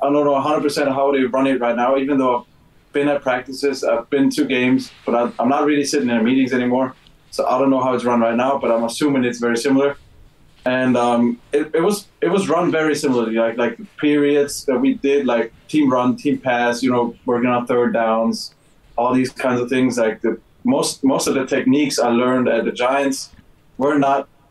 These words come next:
necessarily much different. Like, there's a few things that might be more detailed and a few things that just are done on a higher level because you have more players that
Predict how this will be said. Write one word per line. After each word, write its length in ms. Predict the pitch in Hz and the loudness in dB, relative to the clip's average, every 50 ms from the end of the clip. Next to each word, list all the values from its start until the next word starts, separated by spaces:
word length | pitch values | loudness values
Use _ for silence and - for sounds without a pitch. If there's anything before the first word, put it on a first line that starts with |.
| _ _ | _ _
necessarily 640 | 127 127 131 131 143 143 - 143 131 131 127 127 123 120 123 | -2 -2 -2 -2 -4 -4 -2 0 0 2 2 2 2 2 0
much 240 | 123 - - - - 156 | -2 -2 -6 -6 -4 -2
different. 340 | 160 160 - 131 120 113 113 - - 117 | -2 -2 -2 -2 -2 -2 -4 -4 -2 -2
Like, 100 | 113 110 - | -2 0 0
there's 180 | 135 135 147 160 160 | 0 0 0 0 -2
a 20 | - 208 | -2 0
few 100 | 226 214 - 185 | 0 0 0 0
things 180 | 180 175 175 156 - | 0 2 2 2 2
that 140 | 147 139 135 123 | 0 0 2 2
might 220 | 131 131 135 131 - 135 | 2 0 0 0 0 0
be 120 | 131 123 127 127 | 0 2 2 0
more 140 | 131 135 127 | 0 -2 0
detailed 580 | - 143 147 143 - 143 139 143 143 143 - - _ _ _ _ _ _ - | 0 -2 -2 0 0 0 0 2 0 0 -2 -6 _ _ _ _ _ _ -8
and 140 | 120 120 120 | -4 -4 -4
a 80 | 120 - | -2 0
few 140 | 147 143 143 | 0 -2 0
things 280 | - 143 135 131 127 127 | 0 2 2 2 2 2
that 220 | 123 120 120 - - _ _ _ | 0 -2 -2 -4 -8 _ _ _
just 300 | - 147 214 - - - - | -4 -4 -4 -4 -6 -8 -4
are 220 | 160 - 135 123 113 135 | -2 0 0 0 0 0
done 120 | 139 143 135 | 0 0 0
on 120 | 131 131 127 | 0 0 0
a 80 | 120 | -2
higher 260 | 117 123 127 127 123 | -2 -2 -2 0 0
level 240 | 117 120 120 131 135 117 123 | 0 0 0 0 -2 -2 -4
because 260 | - - 123 120 117 - - - _ _ _ _ _ _ _ _ _ - - - - - | -4 -2 -2 -2 -2 -4 -8 -14 _ _ _ _ _ _ _ _ _ -20 -18 -16 -8 -4
you 160 | - 127 127 | 0 0 2
have 200 | 127 131 131 - | 2 2 0 2
more 340 | 120 120 120 127 131 131 131 - - | 2 2 2 2 2 0 0 -2 -2
players 380 | 143 139 143 143 131 131 123 113 104 | 0 0 2 2 2 0 -2 -2 -2
that 220 | 120 117 113 110 | -2 -2 -2 -2